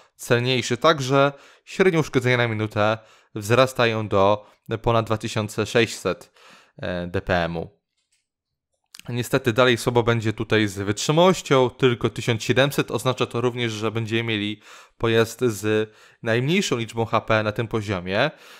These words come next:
E, jeśli chodzi o pancerz, identyko, e, ale lepiej jest z mocą na tonę, już teraz osiemnaście koni i także,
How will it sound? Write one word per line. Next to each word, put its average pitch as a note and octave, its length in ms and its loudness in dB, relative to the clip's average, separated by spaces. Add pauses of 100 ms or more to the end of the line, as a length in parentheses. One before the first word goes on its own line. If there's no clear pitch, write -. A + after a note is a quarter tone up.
(200)
E, A#2 160 -2
jeśli F3+ 260 -4
chodzi E3+ 240 4
o D#3 40 4
pancerz, D3 500 4
identyko, C3 840 4 (320)
e, G#2 240 -2
ale A#2+ 340 4
lepiej A2 360 0
jest G2 380 2
z G#2 100 -6
mocą A2+ 280 0
na F#2+ 100 0
tonę, B2 240 0
już G2+ 140 -4
teraz G2+ 360 0
osiemnaście C3+ 600 0
koni C#3 380 0
i D#3+ 40 -10
także, A#2 520 2